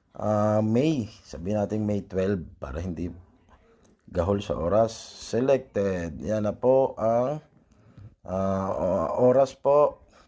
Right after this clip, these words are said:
Titingnan natin kung anong available time.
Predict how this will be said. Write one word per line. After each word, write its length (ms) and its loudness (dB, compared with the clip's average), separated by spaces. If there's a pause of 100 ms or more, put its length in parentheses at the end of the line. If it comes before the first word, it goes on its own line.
Titingnan 400 -6
natin 400 -2
kung 240 0
anong 240 0
available 640 -2
time. 400 -6